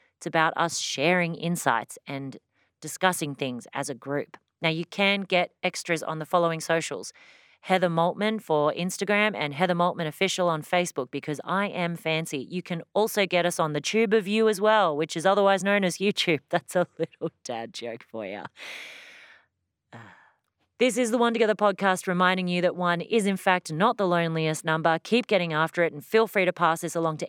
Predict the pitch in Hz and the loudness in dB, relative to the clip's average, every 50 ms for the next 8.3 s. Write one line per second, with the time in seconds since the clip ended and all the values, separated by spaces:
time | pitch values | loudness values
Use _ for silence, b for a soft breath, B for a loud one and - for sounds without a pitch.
0 | _ - 220 226 233 226 208 190 185 180 160 147 170 156 151 160 165 175 190 196 | _ 0 2 2 2 2 2 0 0 0 -2 -2 -2 -2 -2 2 4 4 4 4
1 | 190 - - 170 180 165 165 160 - - - 180 170 170 165 - - - - 233 | 2 0 -4 -4 -4 -2 -4 -6 -6 -2 2 2 2 2 0 -4 -6 -2 -2 -2
2 | 220 202 196 196 180 170 - - - 151 185 226 247 254 196 190 196 175 151 147 | -2 -2 -4 -4 -4 -6 -8 -10 -6 2 4 6 6 4 2 0 -2 -2 -2 -2
3 | 135 131 _ b b b b b b b b b - 185 180 - - - 185 185 | -6 -8 _ b b b b b b b b b 0 0 0 0 2 2 2 4
4 | 185 185 - 151 175 175 180 185 180 180 - - 202 202 202 190 - 196 190 185 | 4 2 0 0 0 2 2 2 2 0 0 0 0 0 0 -2 -2 -2 -2 2
5 | 180 185 180 170 165 156 156 165 160 156 165 156 - - 175 175 180 165 - - | 2 2 4 2 2 2 0 -2 -2 -2 -4 -4 0 2 2 2 2 0 -4 -2
6 | 170 160 160 165 160 156 151 - - - - 160 190 - - - - _ _ - | 0 2 2 2 2 0 -2 -6 -8 -4 0 0 0 0 -2 -8 -14 _ _ -10
7 | - 156 151 151 233 277 302 294 285 285 269 269 254 240 233 220 196 - - - | -8 -8 -6 -4 -2 -2 0 4 4 6 6 6 4 4 2 0 0 0 0 2
8 | 208 208 - - - - | 2 0 0 -4 -6 -12